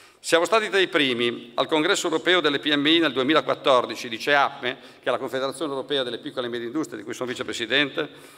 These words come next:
a denunciare nel quattordici l'inutilità e i gravi danni che avrebbero recato alle nostre aziende, alla nostra economia.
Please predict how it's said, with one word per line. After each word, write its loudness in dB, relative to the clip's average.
a 0
denunciare 4
nel 0
quattordici 2
l'inutilità 2
e 4
i -6
gravi -2
danni 0
che -4
avrebbero -2
recato -2
alle 0
nostre -4
aziende, -2
alla -4
nostra -4
economia. -4